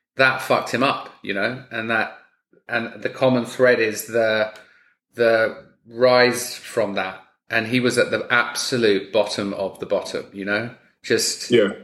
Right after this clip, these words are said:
Speaker 1: he was, he was probably a day away or a week away from killing himself.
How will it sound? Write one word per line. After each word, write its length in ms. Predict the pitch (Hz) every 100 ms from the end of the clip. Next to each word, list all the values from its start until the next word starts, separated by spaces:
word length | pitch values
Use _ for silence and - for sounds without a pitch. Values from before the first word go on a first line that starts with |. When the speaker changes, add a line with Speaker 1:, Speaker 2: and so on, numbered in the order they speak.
| -
Speaker 1:
he 140 | 120
was, 260 | 123 127 -
he 140 | 135
was 120 | 135 131
probably 480 | - 139 135 131 120
a 120 | 113
day 280 | 127 123 120
away 540 | 120 117 113 113 110 - _ _
or 160 | 117 113
a 100 | 110
week 280 | 120 117
away 320 | 113 113 107 107
from 480 | - 113 113 110 _ _ _ _ _ _ _ _
killing 180 | - 143
himself. 480 | 107 95 98 - -